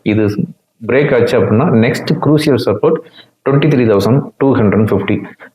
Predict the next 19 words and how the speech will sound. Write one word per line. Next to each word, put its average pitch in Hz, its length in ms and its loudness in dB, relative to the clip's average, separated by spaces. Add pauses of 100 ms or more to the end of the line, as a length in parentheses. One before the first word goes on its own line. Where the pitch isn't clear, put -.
(120)
ட்வென்டி 147 140 2
த்ரீ 165 260 4
தௌசண்ட் 120 220 2
டூ 151 180 2
ஹண்ட்ரட் 131 240 2
ஃபிஃப்டிக்கு 107 400 0
கீழே 139 220 0
க்ளோஸ் 139 360 0
ஆச்சு 120 240 2
அப்படின்னா 113 300 2
கதம் 123 380 0
கதம். 117 380 -2 (320)
நெக்ஸ்ட் 120 320 -4
ஃபைவ் 117 320 2
ஹண்ட்ரட் 113 280 0
to 110 180 -2
செவன் 117 100 4
ஹண்ட்ரட் 113 340 0
பாயிண்ட்ஸ், - 480 -2